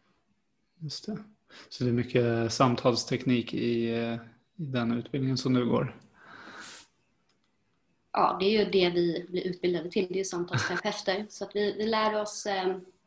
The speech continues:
Speaker 2: det vi behöver ha med oss för att kunna guida våra klienter, eh, att må bättre eller att, eh, utvecklas.
Speaker 1: Mm. Superbra. Jag tänker att det finns ju, alltså det finns ju så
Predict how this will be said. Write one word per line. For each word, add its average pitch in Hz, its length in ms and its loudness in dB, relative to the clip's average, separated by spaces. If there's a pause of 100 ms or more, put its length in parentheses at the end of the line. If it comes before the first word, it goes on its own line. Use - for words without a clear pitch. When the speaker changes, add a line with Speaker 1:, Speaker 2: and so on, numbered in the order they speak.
(1040)
Speaker 2:
det 196 220 -2
vi 190 100 -2
behöver 190 300 -2
ha 185 100 2
med 202 220 4
oss 185 180 -6
för 185 60 -6
att 180 140 -8
kunna 180 320 -2
guida 190 360 -2
våra 180 160 0
klienter, 185 580 -4 (500)
eh, 170 320 -10
att - 400 -18 (880)
må 208 200 -4
bättre 214 640 -4
eller 196 420 -2
att, - 240 -10
eh, 190 60 -2
utvecklas. 208 800 -4 (1400)
Speaker 1:
Mm. 127 180 2 (1700)
Superbra. 135 760 0 (640)
Jag 123 160 0
tänker 135 280 8
att 123 80 8
det 131 80 8
finns 139 420 6
ju, 135 320 10
alltså 135 220 2
det 131 120 8
finns 139 320 8
ju 131 40 2
så 135 260 6